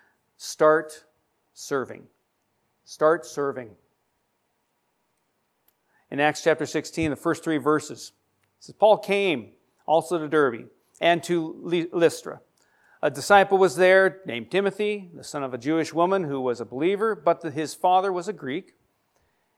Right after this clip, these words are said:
He was well spoken of by the brothers at Lystra and I-, Iconium. Paul wanted Timothy to accompany him, and he took him and circ-, circumcised him because of the Jews who were in those places, for they all knew that his father was a Greek."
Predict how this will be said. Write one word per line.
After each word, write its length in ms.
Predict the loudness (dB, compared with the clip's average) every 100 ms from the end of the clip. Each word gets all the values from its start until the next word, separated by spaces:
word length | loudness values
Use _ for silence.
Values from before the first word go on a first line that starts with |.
| _
He 100 | -4
was 160 | -2 2
well 220 | 4 2
spoken 400 | 2 0 0 0
of 220 | -4 -2
by 140 | -2 -2
the 80 |
brothers 460 | -2 0 0 -2 -2
at 260 | -4 -4 -8
Lystra 520 | -6 -6 -6 -6 -6
and 200 | -6 -10
I-, 240 | -10 -10 -8
Iconium. 560 | -10 -8 -8 -8 -10 -16 _ _ _ _ _ _ _ _ _ -20 -16
Paul 340 | -2 2 2 2
wanted 320 | 0 -2 -6
Timothy 360 | -6 -4 -6 -4
to 100 | -6
accompany 440 | -6 -8 -6 -6
him, 220 | -4 -6 -8 _
and 120 | -6 -4
he 60 |
took 260 | 0 0 0
him 200 | -2 -4 _ _
and 140 | -8 0
circ-, 180 | 0 0
circumcised 840 | -6 -10 -4 -4 -2 4 4 4
him 140 | -2 -4
because 320 | 0 0 0
of 80 | -2
the 80 | -4
Jews 480 | -2 -2 -2 -6 -14 _
who 120 | -4 -2
were 160 | 0
in 140 | -2 0
those 180 | 0
places, 580 | -2 -2 -2 -4 -8 -10 -16 _ _
for 180 | 0
they 140 | 2 2
all 340 | 2 2 2
knew 360 | 4 4 4 4
that 220 | 2 2
his 160 | -2 -2
father 440 | 2 2 2 -2
was 380 | 2 4 2 0
a 140 | -4
Greek." 580 | -2 0 0 -2 -8 -20